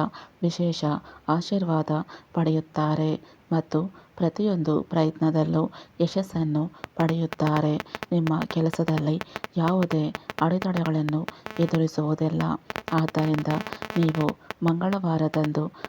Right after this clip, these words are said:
ಮಂಗಳವಾರ ಬಜರಂಗ್ ಬಾಣವನ್ನು ಪಠಿಸಬಹುದು. ಇದು ನಿಮ್ಮ ವೃತ್ತಿ ಜೀವನದಲ್ಲಿ ಪ್ರಗತಿಯನ್ನು ಸಾಧಿಸಲು ಸಹ ಸಹಾಯ ಮಾಡುತ್ತದೆ. ಹನುಮಂತನಿಂದ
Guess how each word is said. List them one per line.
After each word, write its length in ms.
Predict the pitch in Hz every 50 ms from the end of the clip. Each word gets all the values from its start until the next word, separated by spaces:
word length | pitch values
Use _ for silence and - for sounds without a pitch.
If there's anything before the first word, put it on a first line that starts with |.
| _ -
ಮಂಗಳವಾರ 640 | 180 170 165 170 175 185 190 185 175 165 156 151 156 151 151 151 - - - - - -
ಬಜರಂಗ್ 440 | 165 165 165 - 175 180 190 202 196
ಬಾಣವನ್ನು 600 | 175 160 156 156 151 156 151 160 151 151 151 151 156 - - - - - _
ಪಠಿಸಬಹುದು. 720 | - 175 156 160 - - 160 156 - 160 156 160 156 160 156 165 185 - - - - _ -
ಇದು 220 | 175 170 - 202
ನಿಮ್ಮ 260 | 196 170 160 151 151 151 151 156 185 - - - - _
ವೃತ್ತಿ 340 | - 170 175 175 - 214 214
ಜೀವನದಲ್ಲಿ 720 | 202 - 190 175 165 160 160 156 156 156 151 147 151 156 - - - - - - -
ಪ್ರಗತಿಯನ್ನು 720 | - 170 165 160 175 185 - 190 185 170 156 151 147 151 151 180 - - - - - -
ಸಾಧಿಸಲು 600 | - - 170 160 175 185 185 - - 175 165 165
ಸಹ 220 | 160 - 160 147 - 151 156 175 - - - - - _ -
ಸಹಾಯ 380 | - 170 156 156 170 165 160 156 147 147 - - -
ಮಾಡುತ್ತದೆ. 640 | - 165 160 156 156 156 - - 147 147 156 156 156 - - - - - - - _
ಹನುಮಂತನಿಂದ 840 | - - 175 180 208 202 190 165 151 - 156 156 156 156 147 143